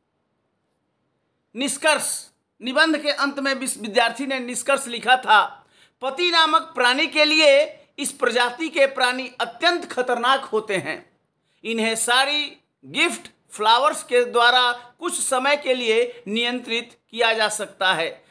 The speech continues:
आवश्यकता पड़ने पर पत्नी जप का पाठ करें। इन्हें सुंदरी, जानू, बेबी आदि नामों से बुलाएं और बाहर शॉपिंग कराकर बढ़िया रेस्तरां में खाना खिला के प्रसन्न करें।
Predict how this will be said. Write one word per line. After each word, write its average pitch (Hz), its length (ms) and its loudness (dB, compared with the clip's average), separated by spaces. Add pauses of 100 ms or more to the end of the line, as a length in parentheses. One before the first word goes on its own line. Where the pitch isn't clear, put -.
(180)
आवश्यकता 277 540 2
पड़ने 277 380 0
पर 262 480 0 (100)
पत्नी 254 380 -4
जप 262 280 0
का 247 120 4
पाठ 240 400 0
करें। 269 380 0 (160)
इन्हें 226 220 -2
सुंदरी, 294 680 -6 (120)
जानू, 262 520 0
बेबी 247 540 0 (160)
आदि 226 280 0
नामों 233 300 0
से 262 240 0
बुलाएं 269 560 0 (240)
और 214 140 2
बाहर 226 400 4
शॉपिंग 262 480 -6
कराकर 254 840 0
बढ़िया 254 520 4 (200)
रेस्तरां 240 480 2
में 254 200 -2
खाना 247 340 0
खिला 226 300 -2
के 226 160 -4
प्रसन्न 220 420 -6
करें। 196 460 0